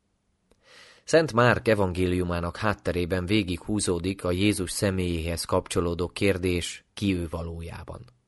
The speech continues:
Nem fogalmazódik meg ez a kérdés olyan konkrét formában, mint a mai evangéliumi részben, de az evangélista mindvégig erre a kérdésre szeretne választ adni,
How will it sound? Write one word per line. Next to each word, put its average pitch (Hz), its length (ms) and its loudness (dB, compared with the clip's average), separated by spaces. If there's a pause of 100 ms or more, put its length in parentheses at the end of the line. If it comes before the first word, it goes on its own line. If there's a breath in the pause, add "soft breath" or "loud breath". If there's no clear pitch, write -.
(600)
Nem 180 200 4
fogalmazódik 95 840 4
meg 98 260 2
ez 95 160 0
a 87 100 0
kérdés 90 500 0
olyan 92 260 -2
konkrét 92 460 2
formában, 87 640 -2
mint 90 280 -6
a 82 120 -2
mai 95 300 2
evangéliumi 85 680 -2
részben, 82 600 -6 (560 soft breath)
de 92 100 -2
az 92 120 0
evangélista 117 640 4
mindvégig 92 560 0
erre 101 220 2
a 82 80 0
kérdésre 85 540 0
szeretne 85 460 -2
választ 85 460 0
adni, 80 320 -6